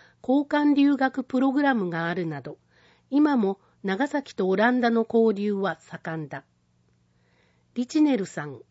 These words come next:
ミックさん、ショルスさんは今年、交換留学生として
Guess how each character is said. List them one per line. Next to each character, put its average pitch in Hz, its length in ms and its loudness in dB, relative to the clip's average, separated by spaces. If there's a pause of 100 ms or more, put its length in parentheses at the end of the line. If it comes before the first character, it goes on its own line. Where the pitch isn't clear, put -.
ミ 269 180 2
ッ - 80 -20
ク - 80 -20
さ 156 200 -10
ん、 135 200 -12 (240)
シ - 160 -8
ョ 240 60 2
ル 277 100 0
ス - 60 -12
さ - 300 -6
ん 160 120 -6
は 147 200 -10 (120)
今 165 140 -14
年、 196 440 -10 (400)
交 277 200 2
換 294 260 2
留 294 200 4
学 285 220 -2
生 190 260 -4
と 160 120 -8
し - 140 -12
て 156 220 -12